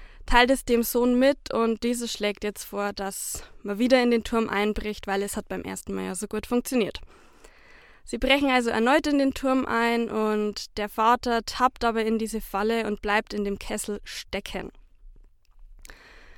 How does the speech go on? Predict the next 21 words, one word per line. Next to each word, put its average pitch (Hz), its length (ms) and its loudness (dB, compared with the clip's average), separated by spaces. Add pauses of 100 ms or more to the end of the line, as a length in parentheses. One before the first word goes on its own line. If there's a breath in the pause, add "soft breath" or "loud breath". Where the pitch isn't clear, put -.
(360 loud breath)
Der 254 100 2
hat 262 180 4
nun 262 160 4
aber 254 220 0
Angst, 269 320 6
den 233 140 2
Ruf 254 180 2
seiner 233 320 0
Familie 269 540 0
zu 277 180 -4
gefährden, 240 720 0
und 214 540 -2
schlägt 220 380 -4
vor, 226 220 0
dass 214 180 -2
der 214 100 -8
Sohn 220 280 -2
ihm 208 120 2
doch 196 160 -4
den 190 180 -6
Kopf - 480 -4